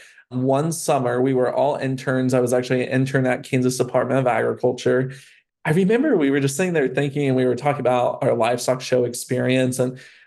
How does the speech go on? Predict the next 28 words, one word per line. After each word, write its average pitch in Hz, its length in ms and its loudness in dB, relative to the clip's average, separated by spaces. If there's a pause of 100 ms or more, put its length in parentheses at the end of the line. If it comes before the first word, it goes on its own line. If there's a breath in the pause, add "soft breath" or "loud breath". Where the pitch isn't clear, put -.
I - 40 -2
was 143 120 2
like, 131 180 2
"Man, 160 380 2
how 185 400 0
cool 170 320 2
would 143 120 4
it 120 140 0
be 123 360 -2
if 120 260 0
we 131 120 2
could 131 140 0
have 131 260 0
a 123 60 2
grand 127 520 0
drive 110 560 0
in 117 160 -4
the 117 120 0
center 120 320 -2
of 120 180 0
Aggieville 113 560 0
and - 80 -6
actually 117 340 -2
bring 113 360 0 (300 loud breath)
cattle 165 540 2
in 143 200 2
the 131 80 2
streets 143 760 -2